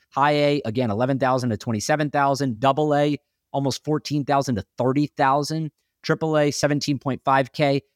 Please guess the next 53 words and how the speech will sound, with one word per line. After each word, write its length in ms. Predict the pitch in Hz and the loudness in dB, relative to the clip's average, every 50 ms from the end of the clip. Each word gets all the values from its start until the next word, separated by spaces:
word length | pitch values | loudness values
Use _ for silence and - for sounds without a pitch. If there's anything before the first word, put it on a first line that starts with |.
| _ _ _ | _ _ _
to 140 | - 131 107 - _ | -6 -6 -6 -6 _
nearly 360 | - 135 139 143 143 120 110 | -6 -2 2 2 2 2 0
thirty-six 680 | - - 147 139 127 117 101 - - - 170 - - - | 0 2 2 2 2 0 -2 -2 -2 -2 -2 -2 -4 -2
thousand. 640 | - 156 147 147 156 160 147 160 170 175 175 170 - _ _ _ _ _ _ _ _ | 0 0 2 2 2 0 0 -2 -2 -2 -2 -4 -8 _ _ _ _ _ _ _ _
You're 140 | - 131 139 | -2 0 2
now 180 | 147 147 156 147 | 2 2 2 2
also 200 | 143 143 - 147 | 0 0 0 0
getting 220 | 139 143 139 123 | 0 0 0 -2
private 380 | 107 - - 139 139 139 135 101 | -4 -2 0 0 2 0 0 0
bedrooms 360 | 127 131 131 143 143 139 127 | -2 0 0 0 -2 -2 -4
for 160 | - - 127 - | -4 -6 -8 -4
all 280 | - 135 135 139 135 | 0 2 2 4 2
double 380 | 123 107 131 131 123 135 135 135 | 2 2 0 0 2 2 2 2
A 120 | 135 135 | 2 2
and 120 | 127 120 - | 0 -2 -2
triple 260 | - 120 123 113 110 | -4 -4 -2 -2 -2
A 60 | 107 | -4
players. 680 | - - - 170 170 170 170 170 165 160 - - - - _ _ _ _ - | -2 0 0 2 2 2 2 0 -2 -4 -6 -8 -12 -16 _ _ _ _ -4
And 100 | 139 143 | -2 0
you're 100 | 135 131 | 0 2
getting, 440 | 117 143 143 139 139 131 127 120 104 | 2 2 2 2 2 0 0 -2 -2
you're 140 | - 131 127 | -2 -4 -2
getting 240 | 110 135 135 131 131 | 0 0 0 0 0
access 320 | 110 127 135 - - - | -2 -2 -2 -2 -4 -4
to 80 | - 123 | -4 -4
housing 520 | 107 - 120 127 135 123 117 135 131 127 | -2 0 2 2 2 2 0 0 -2 -2
for 180 | 113 - 110 104 | -4 -4 -4 -4
spouses 680 | 101 - - - 127 131 131 - - 135 127 127 117 113 | -4 -4 -2 0 2 2 2 0 0 0 0 0 0 -2
and 120 | 107 104 | -4 -4
children 380 | - - 127 117 101 117 113 110 | -2 0 0 0 0 -2 -2 -2
of 100 | 98 - | -4 -6
players 340 | _ - 101 95 95 90 - | _ -4 -2 -2 -2 -4 -6
as 160 | 98 92 - | -8 -8 -2
well, 300 | 139 156 139 92 82 - _ - - - - - | 0 0 2 2 0 -6 _ -20 -20 -20 -10 -2
right? 160 | - 147 151 - | 0 0 0 0
So 80 | 170 | 0
the 80 | 147 147 | -2 -2
standard 360 | - - 170 175 170 170 156 | 0 0 0 0 0 0 0
of 80 | 135 123 | 0 2
living 280 | 127 139 127 139 139 | 2 2 2 2 0
in 100 | 135 127 | 0 0
the 60 | 131 | 0
minor 220 | 123 123 127 123 123 | 0 0 0 0 0
leagues 220 | 120 123 123 - | 0 0 0 -2
has 100 | 127 120 | -4 -4
picked 260 | - - 139 123 - | -2 -2 -2 0 0
up 160 | 127 110 - - | -4 -4 -4 -2
drastically 580 | - 123 117 120 113 - - 98 117 117 110 | 0 0 2 0 0 -4 -6 -4 -4 -2 -2
over 160 | 110 110 117 | 0 -2 -2
even 260 | 113 - 135 135 131 123 | -2 -2 -2 -2 -2 -2
the 80 | 113 | -2
last 340 | 110 110 107 104 98 - - | 0 0 0 -2 -2 -4 -4
year. 260 | 151 160 135 101 - | -2 0 0 -2 -2